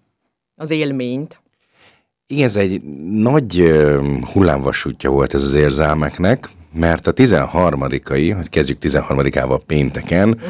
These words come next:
Speaker 2: a tizenharmadikai az bizony egy csúfos kudarc volt. Mondom ezt úgy, hogy még akkor is, hogyha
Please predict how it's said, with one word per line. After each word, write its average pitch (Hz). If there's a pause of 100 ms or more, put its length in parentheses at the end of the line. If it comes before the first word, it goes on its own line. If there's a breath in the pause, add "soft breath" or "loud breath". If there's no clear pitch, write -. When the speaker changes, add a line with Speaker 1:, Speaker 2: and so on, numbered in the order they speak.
(400 loud breath)
Speaker 2:
a -
tizenharmadikai 82
az 82
bizony 76
egy 76
csúfos -
kudarc 62
volt. 65 (440 loud breath)
Mondom 101
ezt 87
úgy, 104
hogy 95
még 92
akkor 80
is, - (120)
hogyha 85